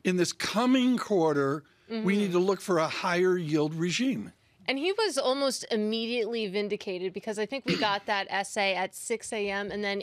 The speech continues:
Speaker 2: eight thirty, we got jobless claims, we got, uh, G D P, and that actually led J P <clears throat> Morgan to ditch their bullish treasury
Speaker 1: Right.
Speaker 2: view. So an immediate rethinking on the heels of that.
Speaker 1: Ke-, keep this up. This is the quote we showed yesterday, folks, on radio.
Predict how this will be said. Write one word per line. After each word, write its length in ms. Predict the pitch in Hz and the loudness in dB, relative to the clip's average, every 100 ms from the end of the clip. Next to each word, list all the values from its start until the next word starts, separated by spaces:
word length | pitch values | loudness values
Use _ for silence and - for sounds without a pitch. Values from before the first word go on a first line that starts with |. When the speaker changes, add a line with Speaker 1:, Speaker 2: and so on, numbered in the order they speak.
| - | -4
Speaker 2:
eight 260 | 247 - _ | -6 -6 _
thirty, 460 | 220 220 190 175 - - - | -2 0 -2 -8 -12 -20 -8
we 80 | 220 | -4
got 200 | 202 190 | -2 -2
jobless 460 | - 214 208 220 - | 0 0 0 -2 -4
claims, 360 | - 214 202 202 | -4 -4 -2 -2
we 40 | |
got, 240 | 185 180 - - | -2 -2 -4 -4
uh, 240 | 180 175 | -2 -2
G 280 | 175 190 220 | -4 -6 -6
D 160 | 202 208 | -6 -8
P, 400 | - 226 214 202 | -8 -4 0 0
and 320 | 202 202 196 - | 0 -2 -4 -2
that 160 | 233 | 0
actually 300 | 349 349 294 | 0 -2 -4
led 260 | 254 254 208 | 0 -2 -2
J 220 | - 240 | -4 -4
P 240 | 220 254 214 | -2 -2 0
<clears throat> 20 | |
Morgan 340 | 220 208 214 | -2 -2 -4
to 120 | 202 196 | -6 -8
ditch 400 | 165 247 - - | -2 -4 -2 -2
their 160 | 208 | -2
bullish 500 | 175 196 214 202 - - - _ | -2 -2 0 0 -6 -14 -20 _
treasury 400 | - 226 226 233 | -2 -2 0 0
Speaker 1:
Right. 180 | 170 147 | 2 2
Speaker 2:
view. 120 | 185 | -2
So 200 | - 247 | 0 2
an 140 | 233 233 | 2 2
immediate 580 | 226 233 254 269 226 180 | -2 -4 -4 -2 -2 -2
rethinking 520 | 190 214 202 190 175 | -6 -6 -8 -8 -8
on 100 | 180 | -8
the 80 | 180 | -4
heels 240 | 190 - | -6 -6
of 60 | - | -10
that. 240 | - - | -10 -10
Speaker 1:
Ke-, 300 | - 233 240 | -2 -2 0
keep 180 | 214 226 | 0 2
this 200 | 214 196 | 2 2
up. 160 | 208 165 | 2 2
This 160 | 208 | -2
is 100 | 240 | -2
the 80 | 180 | -2
quote 260 | - 226 220 | -2 -2 0
we 100 | 190 | 0
showed 280 | - 208 180 | 0 0 2
yesterday, 440 | 190 185 220 185 | 0 2 2 2
folks, 300 | 160 196 165 | 2 0 2
on 140 | 208 185 | 0 2
radio. 500 | 196 220 226 208 202 | 4 4 4 4 4